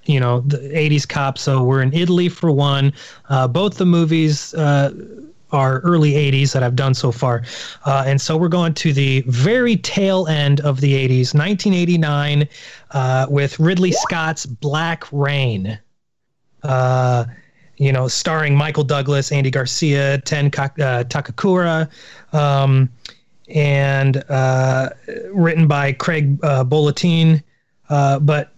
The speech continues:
Douglas plays Nick Conklin, a cop that, uh, you know, he's the, I don't wanna call him a lone wolf, uh, but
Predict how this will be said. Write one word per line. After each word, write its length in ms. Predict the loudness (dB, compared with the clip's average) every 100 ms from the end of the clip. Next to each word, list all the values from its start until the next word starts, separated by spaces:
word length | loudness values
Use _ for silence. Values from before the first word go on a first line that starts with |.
| 0
Douglas 460 | 0 2 0 -2
plays 760 | -4 -2 0 0 2 2 0 2
Nick 300 | 2 0 -6
Conklin, 800 | -4 -2 -2 -2 0 2 2 0 _ _ _ -6
a 120 | -4
cop 480 | -4 -4 -4 -4 -2
that, 440 | -2 -2 -4 -2
uh, 360 | 0 0 0 0
you 100 | 0
know, 120 | 0
he's 260 | 2 0 0
the, 480 | -2 0 0 -2 -4 -14 _ _ _ _ _ -6
I 80 | -2
don't 100 | 0
wanna 160 | 0
call 200 | 0 0
him 80 | 0
a 40 | 2
lone 360 | 2 2 2
wolf, 500 | 2 2 0 -4 -14 -18 -10 -4
uh, 460 | 0 0 0 0
but 560 | 0 0 0 -4 -8